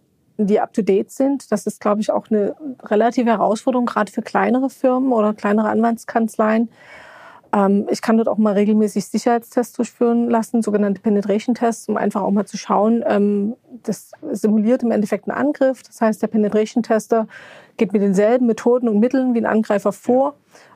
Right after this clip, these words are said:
ähm, greift ihr System aber in Abstimmung mit Ihnen an und, ähm, Sie bekommen am Ende halt einen Bericht, wo drin steht, was konnte der jetzt machen, wie kritisch ist das und aber auch, was können Sie machen, damit er das nicht mehr machen kann. Also sprich, äh,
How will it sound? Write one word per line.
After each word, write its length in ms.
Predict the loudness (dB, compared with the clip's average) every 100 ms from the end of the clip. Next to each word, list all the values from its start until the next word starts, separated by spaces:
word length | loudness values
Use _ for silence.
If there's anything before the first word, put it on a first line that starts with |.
| -2
ähm, 240 | 2 2 2
greift 340 | 2 0 2
ihr 80 | -2
System 400 | -2 0 0 2
aber 280 | 0 2 2
in 120 | 2
Abstimmung 480 | 0 0 2 4 2
mit 120 | 2
Ihnen 220 | 2 2
an 320 | 2 2 2
und, 280 | 2 2 2
ähm, 260 | 2 2 2
Sie 100 | 0
bekommen 300 | 0 0 0
am 120 | 2
Ende 220 | 0 2
halt 180 | 0 0
einen 40 | 0
Bericht, 340 | -2 -2 -4
wo 60 | -4
drin 220 | 0 -2
steht, 280 | 0 -2 -2
was 340 | -4 -6 -16 _ _
konnte 260 | -2 0 0
der 120 | -2
jetzt 160 | 0 0
machen, 380 | 0 0 -4 -4 _ _ -20 -20 _ _ _ _ _
wie 60 | -4
kritisch 360 | 0 0 0 0
ist 220 | 0 2
das 200 | 0 0
und 220 | -2 0
aber 320 | 2 0 2
auch, 180 | 0 0
was 180 | -4 0
können 180 | 0 2
Sie 80 | 2
machen, 240 | 0 0
damit 200 | 0 0
er 80 | -2
das 140 | 0
nicht 160 | 0 0
mehr 100 | 0
machen 260 | 0 -2
kann. 240 | -4 -2 -4
Also 200 | -4 -6
sprich, 420 | -4 -4 -4 -6
äh, 280 | -2 -2